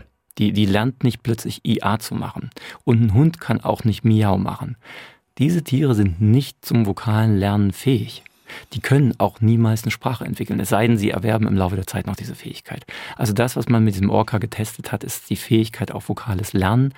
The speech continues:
Und da gibt's tatsächlich gar nicht so viele Tiere,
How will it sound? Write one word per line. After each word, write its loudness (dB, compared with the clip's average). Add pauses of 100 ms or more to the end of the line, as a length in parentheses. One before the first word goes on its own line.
(420)
Und 4
da 2
gibt's -6
tatsächlich -6
gar 0
nicht 0
so 0
viele -2
Tiere, 2